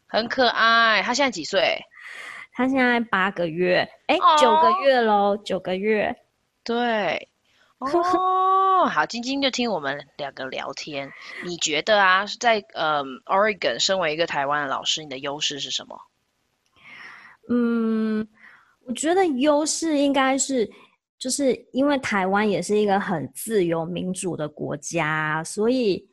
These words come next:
Speaker 2: 我们在融入这边的生活，还有跟学生的那种建立关系啊，就感觉没有那么困难。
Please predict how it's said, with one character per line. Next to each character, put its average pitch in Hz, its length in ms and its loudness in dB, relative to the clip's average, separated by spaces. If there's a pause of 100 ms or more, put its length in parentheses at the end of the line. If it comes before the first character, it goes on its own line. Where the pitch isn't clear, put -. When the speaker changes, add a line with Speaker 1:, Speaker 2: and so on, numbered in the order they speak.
(100)
Speaker 2:
我 180 140 -2
们 175 260 0
在 202 640 -2 (1040)
融 196 380 0
入 269 200 2
这 254 200 4
边 240 180 2
的 214 100 0
生 214 440 -2
活， 165 320 -2
还 175 220 0
有 202 200 4 (140)
跟 202 340 2
学 175 400 -2
生 208 300 -2
的 196 100 0
那 196 140 -2
种 180 520 -4 (760)
建 254 360 2
立 247 200 0
关 202 360 0
系 190 320 -4
啊， 170 280 0
就 233 360 2 (480)
感 185 200 -4
觉 190 180 -4
没 196 160 0
有 233 160 2
那 190 180 -2
么 202 160 0
困 175 460 -2
难。 123 460 -4